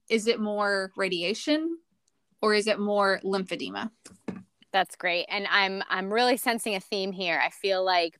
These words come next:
Speaker 2: being proactive in general is the way to go when it comes to lymphedema in general.
Speaker 1: Proactive is,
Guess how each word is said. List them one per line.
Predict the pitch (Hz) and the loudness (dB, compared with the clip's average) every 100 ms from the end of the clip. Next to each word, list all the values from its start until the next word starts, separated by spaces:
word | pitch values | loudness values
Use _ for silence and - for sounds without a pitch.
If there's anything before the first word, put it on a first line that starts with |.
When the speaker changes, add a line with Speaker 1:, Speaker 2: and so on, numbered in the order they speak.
| - | -6
Speaker 2:
being | 190 202 | -4 -4
proactive | 196 214 180 175 - 185 170 | 0 4 8 8 6 -2 -4
in | 170 170 | -6 4
general | 254 269 226 190 180 - | 6 8 8 6 4 0
is | - 165 - _ - | -8 -16 -18 _ -10
the | 190 | -6
way | 180 151 | -6 -6
to | |
go | 170 131 73 98 | -8 -8 -8 -10
when | 170 135 | -10 -12
it | |
comes | - 156 - | -10 -10 -10
to | - | -12
lymphedema | 143 156 147 135 - 127 185 | -12 -10 -6 -4 -2 -4 -4
in | 190 180 | -4 2
general. | 165 92 - 190 _ _ - - - _ | 2 2 -4 -8 _ _ -20 -20 -20 _
Speaker 1:
Proactive | 285 247 240 262 339 349 330 294 | 8 10 10 8 4 2 2 -2
is, | 254 240 233 240 226 - | 4 6 6 6 2 -8